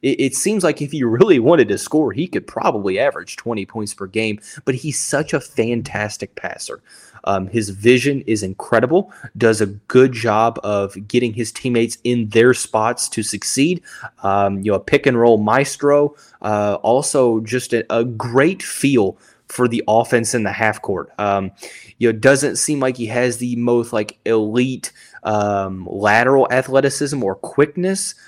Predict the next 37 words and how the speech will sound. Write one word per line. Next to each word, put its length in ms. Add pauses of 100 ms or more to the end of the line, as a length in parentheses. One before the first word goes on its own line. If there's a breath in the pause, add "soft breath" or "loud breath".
(120 loud breath)
Um, 220
but 120
like 160
I 40
said, 220
he 80
can 180
windmill 320
dunk 280
for 120
six 320
foot, 300 (340 loud breath)
um, 560
does 220
a 60
good 180
job 200
of 80
creating 380
separation, 600
has 180
good 200
handles. 460
So 280 (220 loud breath)
this 200
is 120
a 60
recruitment 520
to 60
where 220
obviously, 500 (240 loud breath)
um, 420
you 120
know, 40
Cadeau 480
would 220
be 320